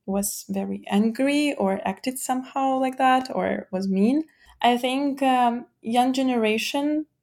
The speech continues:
we are more open-minded and we are, we have access to the information, right? And of course, there are some stereotypes, but still we can understand that it's not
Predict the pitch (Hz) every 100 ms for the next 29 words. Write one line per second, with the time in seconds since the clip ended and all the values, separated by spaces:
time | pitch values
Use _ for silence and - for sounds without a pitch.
0 | - 220 233 240 233 214 214 214 214 208
1 | 208 208 196 214 262 262 226 214 208 208
2 | 214 240 240 214 208 208 202 185 190 190
3 | 185 269 - 202 185 233 202 202 262 269
4 | 214 202 202 - - - - 220 240 269
5 | 320 320 269 254 - 202 214 262 302 320
6 | - - - 220 208 208 - 247 247 226
7 | 208 202 - _ - 226 220 226 220 202
8 | 196 202 392 294 214 - - 202 - 214